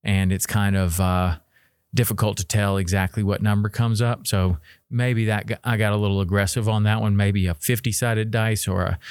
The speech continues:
or a twenty-five sided dice might be better. Um, or, you know, you just do it like this. Um, so one other thing that I thought that I would incorporate for, uh, other places where you have a little bit of equipment with you. So maybe you have a kettlebell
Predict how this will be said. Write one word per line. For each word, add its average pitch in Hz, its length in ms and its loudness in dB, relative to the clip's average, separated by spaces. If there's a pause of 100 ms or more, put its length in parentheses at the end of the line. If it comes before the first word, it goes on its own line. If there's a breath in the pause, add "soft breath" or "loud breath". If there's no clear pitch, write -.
(220 loud breath)
or 98 120 0
a 92 40 -4
twenty-five 113 680 -2
sided 107 360 -2
dice 110 420 0 (300 loud breath)
might 104 540 -2 (260)
be 113 300 0
better. 110 500 -2 (440)
Um, 127 380 0
or, 208 380 -2 (140)
you 151 140 -2
know, 151 140 0
you 139 140 0
just 127 240 -2
do 120 160 0
it 107 60 -4
like 104 220 -2
this. - 320 -4 (500 loud breath)
Um, 92 440 2
so 117 240 -2
one 120 220 0
other 120 180 0
thing 113 280 -2
that 104 80 0
I 101 100 2
thought 107 360 -2
that 104 120 0
I 98 80 2
would 98 160 0
incorporate 104 720 0 (300 loud breath)
for, 104 520 -2 (640)
uh, - 160 -8
other 123 300 -2
places 110 440 0
where 107 120 2
you 98 100 2
have 107 200 2
a 107 40 0
little 107 180 2
bit 95 140 -2
of 95 120 2
equipment 104 420 -2
with 107 200 2
you. 95 160 2
So 110 140 -2
maybe 104 240 2
you 92 120 2
have 101 120 2
a 90 60 0
kettlebell 95 720 0